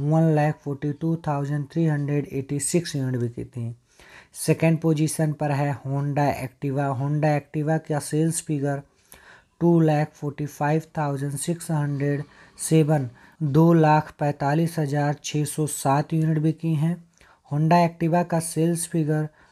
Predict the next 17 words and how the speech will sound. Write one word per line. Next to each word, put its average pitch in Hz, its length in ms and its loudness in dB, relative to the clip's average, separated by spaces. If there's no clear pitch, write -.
लगभग 151 600 0
बराबर 143 500 0
रहा 151 300 2
है 151 160 0
सितंबर 143 520 -4
दो 147 140 -2
हज़ार 143 420 -2
इक्कीस 156 480 -4
के 156 120 -6
मुकाबले, 151 520 0
क्योंकि 143 360 -8
सितंबर 143 480 -4
दो 147 140 -2
हज़ार 139 400 -2
इक्कीस 165 560 -4
में 143 220 -2
भी 131 240 -2